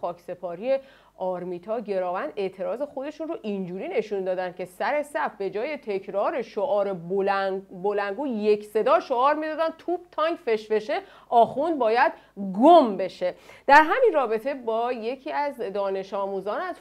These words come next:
فعالان انقلاب زن زندگی آزادی در تهران، گفتگویی داشتیم و ازش خواستیم که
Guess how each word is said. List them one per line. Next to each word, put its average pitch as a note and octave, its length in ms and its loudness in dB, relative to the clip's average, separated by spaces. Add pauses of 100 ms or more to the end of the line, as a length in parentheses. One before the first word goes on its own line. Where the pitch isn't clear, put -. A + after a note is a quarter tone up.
فعالان G#3+ 720 2
انقلاب A3+ 540 0
زن B3 280 -2
زندگی G#3+ 460 -2
آزادی F#3+ 400 -4
در C4+ 300 -2
تهران، A3 560 -2 (440)
گفتگویی G#3 640 0
داشتیم C#4+ 440 -2
و C4+ 40 -4
ازش A3 540 -2
خواستیم A3 420 -4
که C#4 340 2